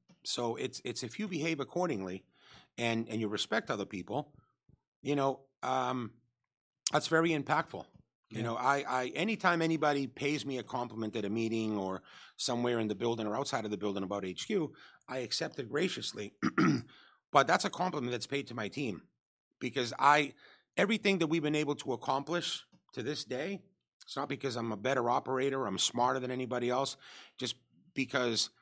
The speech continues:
Speaker 1: I lead a certain way that impacts and attracts people to come and work together. And the people that don't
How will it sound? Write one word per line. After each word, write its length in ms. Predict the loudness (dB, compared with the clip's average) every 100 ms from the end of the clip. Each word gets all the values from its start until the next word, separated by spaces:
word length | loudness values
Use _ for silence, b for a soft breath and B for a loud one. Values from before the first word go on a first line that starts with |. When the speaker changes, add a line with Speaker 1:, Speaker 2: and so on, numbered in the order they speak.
| b b b _ 6
Speaker 1:
I 440 | 8 8 4 0
lead 480 | -4 -2 0 2 2
a 60 | 2
certain 520 | 2 4 0 0 0
way 500 | 2 4 2 0 -6 _
that 400 | -4 0 0 -2 -2
impacts 680 | 0 0 -2 0 0 -2 -6
and 100 | -6
attracts 560 | -6 -2 0 2 0 -4
people 320 | -4 -4 -6
to 120 | -8
come 400 | -6 -4 -2 -6 -8
and 220 | -8 -4
work 320 | -2 -2 -2
together. 480 | -10 -6 -4 -6 -12 B B B
And 120 | -6 -6
the 60 |
people 300 | -4 -6 -2
that 160 | -2 0
don't 320 | 2 2 0